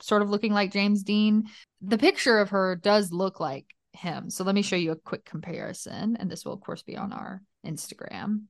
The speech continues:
And this is actually not in the timeline. So check out the Instagram for this.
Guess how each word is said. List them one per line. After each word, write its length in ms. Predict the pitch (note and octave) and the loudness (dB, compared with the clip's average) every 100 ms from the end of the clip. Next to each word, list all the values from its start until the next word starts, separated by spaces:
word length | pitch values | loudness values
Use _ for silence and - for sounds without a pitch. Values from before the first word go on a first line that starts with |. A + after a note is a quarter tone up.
| _ _ | _ _
And 80 | G#3 | 2
this 80 | B3+ | 6
is 60 | |
actually 260 | E4+ F4 D4+ | 4 6 4
not 420 | F3+ F3+ G#3+ - - _ | 6 6 6 2 -14 _
in 140 | G3 F3+ | -2 -2
the 80 | |
timeline. 580 | F3 F#3 E3+ D#3+ A#2+ - | 0 0 0 -4 -6 -6
So 400 | - E3+ D#3+ B2+ - | 0 0 0 -4 2
check 200 | G#3+ G3+ | 2 4
out 140 | F3+ | 0
the 100 | D3+ | -4
Instagram 340 | E3+ - F#3+ | -10 -12 -12
for 80 | - | -12
this. 300 | - - - | -12 -14 -14